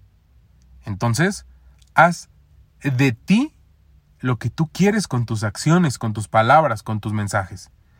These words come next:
Y luego también te invito a que seas constante. Si no somos constantes, nos va a costar mucho trabajo el poder llegar a esa meta. ¿Y por qué?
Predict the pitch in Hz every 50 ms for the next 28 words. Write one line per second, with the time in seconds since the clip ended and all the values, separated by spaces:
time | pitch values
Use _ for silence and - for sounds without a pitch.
0 | - - _ - - - - - - 147 156 160 180 226 240 285 285 - 202 175
1 | 151 135 127 135 190 - _ _ _ _ _ _ - - _ - - _ _ _
2 | - - - 147 139 143 135 160 156 - 208 190 - 143 120 - 156 165 160 -
3 | - - 147 123 113 - - - 113 110 104 92 - 98 - _ _ _ _ _
4 | - - _ _ _ _ _ _ - - - _ - - - - - 147 147 151
5 | 170 190 208 - - - 196 202 208 214 220 240 220 - - - 131 120 117 113
6 | - - - 123 120 120 113 - 143 214 262 - - - _ _ _ _ _ _
7 | - - - 123 123 120 120 156 160 - - 170 - - 156 151 151 - - -
8 | - 135 135 151 165 185 185 175 - - 190 196 - - - 120 117 110 117 131
9 | 143 135 120 165 175 190 - - - - - - - 131 120 - 120 117 117 131
10 | 147 170 165 - - - 120 117 117 107 123 123 120 113 110 101 - 104 98 92
11 | 87 - - - _ _ _ _ _ _ _ _ _ _ _ _ - _ - 160
12 | 165 139 196 190 165 - 226 226 220 190